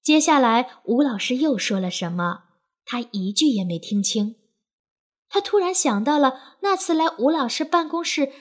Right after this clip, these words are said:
交作业本时，在墙角的地上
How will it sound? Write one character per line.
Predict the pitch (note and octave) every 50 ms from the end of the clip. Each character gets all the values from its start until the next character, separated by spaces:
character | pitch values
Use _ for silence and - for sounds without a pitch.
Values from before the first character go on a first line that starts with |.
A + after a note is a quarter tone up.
| - _
交 | - - F#4 F#4
作 | F#4 - G4 F#4+
业 | F4+ F4+ E4
本 | D#4 - A#3 F#3+ F3 F#3 F#3
时， | - - - F#3+ F#3+ A#3+ B3+ - _ _ _ _ _ _ _ _ _ _ _
在 | - - C#4+ C#4+
墙 | C#4 - A#3 G#3+ C4 C#4
角 | C4 G#3+
的 | F#3+ G3+
地 | G3 D4+ D4 C4
上 | A#3+ - B3 A3 A3